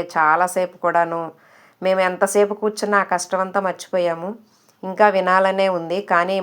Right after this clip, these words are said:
మన లేడీస్ కాసేపు కూర్చుంటేనే ఎక్కువగా ఫీల్ అయిపోతారు కదండి. ఇంకా గొడవ గొడవ చేసి నుంచుండిపోయారు చాలామంది కూర్చోలేక. ఇంకా అమ్మకు కూడా అర్థమైపోయింది వీళ్ళు ఎటు కూర్చునేలా లేరు అనేసి, ఆ అమ్మాయి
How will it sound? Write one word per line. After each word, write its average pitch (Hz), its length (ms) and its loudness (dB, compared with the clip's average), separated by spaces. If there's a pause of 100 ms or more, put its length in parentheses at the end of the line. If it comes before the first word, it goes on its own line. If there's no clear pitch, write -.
మన 165 120 2 (240)
లేడీస్ 180 340 -2 (120)
కాసేపు 180 400 2
కూర్చుంటేనే 180 560 -4 (100)
ఎక్కువగా 175 420 0
ఫీల్ 170 200 -4
అయిపోతారు 160 480 -4
కదండి. 156 440 -6
ఇంకా 170 160 -8 (100)
గొడవ 160 260 -2
గొడవ 165 300 -2
చేసి 170 320 -6 (840)
నుంచుండిపోయారు 180 840 0 (140)
చాలామంది 165 520 0 (100)
కూర్చోలేక. 160 560 -6 (840)
ఇంకా 196 260 0 (140)
అమ్మకు 185 320 -4
కూడా 202 180 6
అర్థమైపోయింది 180 800 -4 (520)
వీళ్ళు 190 240 0
ఎటు 175 140 -2 (120)
కూర్చునేలా 190 520 0 (120)
లేరు 170 280 0
అనేసి, 165 360 -4 (120)
ఆ 180 120 6
అమ్మాయి 175 260 -2